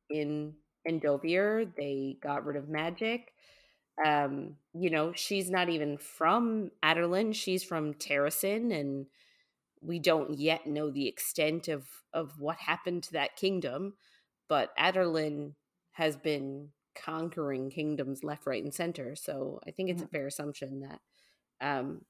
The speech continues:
Speaker 1: you know, they've conquered her kingdom. Um, so she sort of, I get it. Like, uh, his family has done a lot of shit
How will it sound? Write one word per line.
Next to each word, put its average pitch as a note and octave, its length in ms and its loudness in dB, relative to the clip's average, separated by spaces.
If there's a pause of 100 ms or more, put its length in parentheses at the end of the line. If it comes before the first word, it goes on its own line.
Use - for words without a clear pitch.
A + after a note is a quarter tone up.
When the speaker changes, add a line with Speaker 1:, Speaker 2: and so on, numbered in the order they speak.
(140)
Speaker 1:
you D#3 160 0
know, D#3 240 -6 (140)
they've D3 400 2 (300)
conquered D3 680 2
her D#3 240 2 (120)
kingdom. - 580 -4 (420)
Um, D#3+ 560 2 (500)
so F#3+ 300 0
she - 200 -6
sort C4 300 2
of, F3+ 280 -4 (840)
I F3+ 100 4
get E3+ 300 4
it. E3 300 -2
Like, D3 360 -2
uh, - 100 0 (380)
his F3 260 -2
family D#3+ 360 -2
has C#3+ 120 -4
done D3+ 160 -2
a C#3+ 60 -2
lot C#3+ 160 -2
of - 80 -8
shit - 300 -8